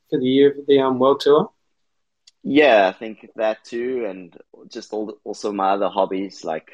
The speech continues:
Speaker 2: you know, I love kayak fishing and rowing in the middle of the ocean. Yeah, <laughs> you know, sometimes super intimidating with sharks breaching and everything. And just yesterday I went fishing a bit here in the Canary Islands, and I had one of the scariest climbs of my life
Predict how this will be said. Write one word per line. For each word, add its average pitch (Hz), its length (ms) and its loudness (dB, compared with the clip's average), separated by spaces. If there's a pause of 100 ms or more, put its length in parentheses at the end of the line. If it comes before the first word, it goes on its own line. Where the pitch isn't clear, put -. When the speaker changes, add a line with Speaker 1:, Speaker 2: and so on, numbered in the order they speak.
(280)
Speaker 2:
you 90 100 -12
know, 87 100 -8
I 80 120 -4
love 87 280 -4
kayak 80 400 -4
fishing 87 440 -8
and 71 280 -12
rowing 87 360 0
in 82 80 -6
the 82 60 -8
middle 85 240 -2
of 73 100 -10
the 78 80 2
ocean. 82 920 -2 (1080)
Yeah, 87 240 2 (100)
<laughs> - 120 -8
you 92 120 0
know, 82 120 0
sometimes 82 460 -6
super 82 240 -6
intimidating 85 680 -2
with 76 100 -10
sharks 87 380 -2
breaching 87 640 -6
and 78 100 -12
everything. 85 640 -4
And 71 100 -14 (960)
just 95 200 -2
yesterday 95 380 2
I 92 140 2
went 95 220 -8
fishing 92 300 -12
a 87 60 -12
bit 92 200 -10
here 92 140 -6
in 90 80 -10
the 87 60 -12
Canary 90 320 -6
Islands, 90 380 -2
and 87 100 -8
I 82 40 -4
had 82 120 -6
one 90 140 -8
of 82 60 -18
the 85 80 -12
scariest 85 640 -4
climbs 85 400 -2
of 85 60 -8
my 82 100 -4
life 78 320 0